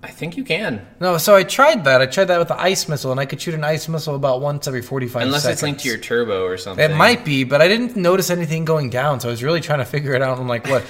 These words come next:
Speaker 1: <laughs>
Speaker 2: There must just be a countdown for 'em. Like, "You guys have to wait fifteen
Speaker 1: Or, yeah,
Speaker 2: seconds."
Speaker 1: I don't know.
Speaker 2: Yeah.
Speaker 1: I, I, th-, I don't think you could spam 'em, but, like, I was using the ice shot. Like, I would use the ice shot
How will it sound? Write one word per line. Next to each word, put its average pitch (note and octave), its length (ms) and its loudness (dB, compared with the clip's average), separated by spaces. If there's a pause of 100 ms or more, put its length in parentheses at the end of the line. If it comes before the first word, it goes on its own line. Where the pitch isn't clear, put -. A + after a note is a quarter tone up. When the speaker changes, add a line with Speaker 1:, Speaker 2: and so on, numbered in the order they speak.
Speaker 1:
<laughs> - 120 -20
Speaker 2:
There G3+ 160 0
must C#4 240 4
just - 200 -4
be F#3+ 100 4
a - 60 2
countdown A2+ 540 -2
for A2 220 -6
'em. A2 120 -4
Like, A2 200 -8 (280)
"You A#3 100 -2
guys F#3 240 -2
have D3+ 140 -2
to E3 80 -4
wait E3+ 240 -2
fifteen C#3+ 300 0
Speaker 1:
Or, - 20 2
yeah, F#2+ 60 0
Speaker 2:
seconds." A#2 600 2
Speaker 1:
I C3 80 0
don't C3 160 0
know. A2 340 -2
Speaker 2:
Yeah. G#2+ 360 -2
Speaker 1:
I, - 80 -4
I, C3 40 -6
th-, - 220 -6
I C#3+ 80 2
don't F3 140 2
think F#3+ 100 -6
you F3+ 80 -6
could D#3 140 -6
spam C#3+ 360 -2
'em, D#3 80 0
but, C#3+ 140 2
like, C3+ 160 0
I C3+ 120 4
was D3 260 2
using D#3 180 -6
the C3 140 -2
ice A#2+ 280 -2
shot. B2 220 2
Like, G#2+ 320 -4
I A#2+ 80 0
would A#2+ 100 -4
use C3 120 -2
the C3+ 100 2
ice C3 140 2
shot - 640 -2